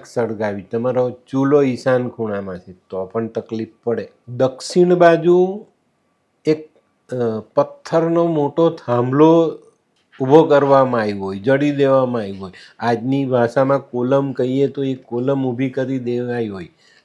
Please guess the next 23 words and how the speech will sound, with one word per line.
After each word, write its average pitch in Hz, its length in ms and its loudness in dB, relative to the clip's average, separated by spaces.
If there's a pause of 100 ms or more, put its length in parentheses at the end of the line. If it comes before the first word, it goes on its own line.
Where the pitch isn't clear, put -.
દક્ષિણ 120 420 -4
બાજુ, 92 340 -10 (320)
તો 117 140 -2
આ 110 120 -4
તકલીફ 110 420 -12 (140)
પડે. 113 200 -6 (380)
અને 127 360 -2 (360)
અગ્નિ 151 460 2
ખૂણામાં 95 560 -4 (720)
નળ 117 540 6
હોવો, 113 600 4 (160)
પાણીની 123 540 2
ટાંકી 113 480 -2
હોવી 104 420 -2 (100)
તો 110 180 0
પણ 120 240 -2
આ 120 100 0
વસ્તુ 113 500 -6 (120)
થાય. 120 160 -12 (360)
તો 175 160 2
શક્ય - 520 -2
હોય 202 300 6
ને 175 280 -4